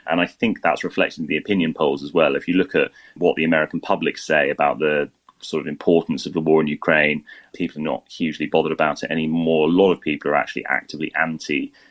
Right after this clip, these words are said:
sending more aid to Kyiv. And in a recent poll that we had conducted, uh, in swing states for the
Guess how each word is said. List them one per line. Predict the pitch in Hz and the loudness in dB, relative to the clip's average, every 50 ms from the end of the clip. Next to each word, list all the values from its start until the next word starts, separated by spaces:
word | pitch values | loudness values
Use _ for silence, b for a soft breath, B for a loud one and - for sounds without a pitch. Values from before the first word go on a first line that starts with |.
| b b | b b
sending | - - - 82 80 76 78 76 76 | -8 -2 0 0 0 0 0 0 0
more | 76 78 80 76 73 73 71 71 69 - _ | 2 2 4 4 4 4 2 2 0 0 _
aid | 78 78 71 67 67 67 67 - B B B B B B _ _ | 2 2 2 2 0 -2 -4 -6 B B B B B B _ _
to | - - | -16 -14
Kyiv. | - - 98 87 69 64 - - - - - b b b b - | -4 0 2 2 2 2 -2 -6 -8 -10 -18 b b b b 0
And | 82 90 87 87 85 85 85 85 80 - - | 2 2 4 2 2 0 0 -2 -4 -6 -6
in | 101 95 87 | -2 0 0
a | 87 | 2
recent | 90 92 90 - 82 - | 2 2 0 0 -6 0
poll | - 87 82 | 2 2 2
that | 76 80 69 | 2 0 0
we | 82 85 78 | 0 -2 0
had | - 78 76 - | -2 -4 -8 -6
conducted, | - 87 78 80 73 - - - - 78 76 73 - - - - | -8 -4 0 0 0 0 -2 -2 0 0 0 0 -4 -12 -10 -4
uh, | - 78 76 - | -2 0 0 0
in | - 85 | -2 -4
swing | 82 - - - 98 92 90 85 | -4 -6 -2 0 2 2 2 0
states | - - 78 76 76 71 - - - | 0 0 2 2 2 2 -2 -8 -6
for | - 82 | -2 0
the | 78 78 78 76 76 76 | 2 4 4 4 4 2